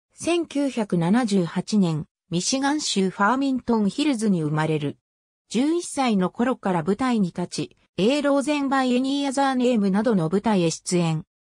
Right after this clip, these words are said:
その後も夏期間の演劇合宿などで演技を学び、ボストン大学とノースウェスタン大学で、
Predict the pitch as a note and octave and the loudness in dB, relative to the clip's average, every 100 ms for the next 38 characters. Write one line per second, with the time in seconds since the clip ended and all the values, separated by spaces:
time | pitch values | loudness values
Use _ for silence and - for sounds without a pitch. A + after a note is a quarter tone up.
0 | _ _ _ - G3 A#3+ D4 C#4 C#4 B3 | _ _ _ -4 0 2 0 -2 0 0
1 | G3 F3+ - - - C4 G3+ F#3 E3+ G#3 | 0 -2 -8 -14 -4 0 2 2 2 0
2 | D4+ D4+ C#4 C4+ C4+ - - G#3+ G3 F#3 | 0 -4 -2 -4 -2 -6 0 2 2 2
3 | E3+ G#3+ C4+ A3 E3 D3+ D3+ E3+ D#3+ E3 | 2 2 2 2 2 0 0 0 -2 -4
4 | _ _ F#3+ G3 - D4 C#4 C4 C4+ G#3 | _ _ -2 0 0 -2 0 0 2 0
5 | F#3 - F#3 F3 G3+ A3+ C4+ C#4 C4+ - | 0 -4 -2 0 0 -2 -2 -2 -4 -2
6 | B3 A#3+ B3+ B3 G#3 F#3+ E3 D#3 | 0 2 0 0 0 -2 -4 -4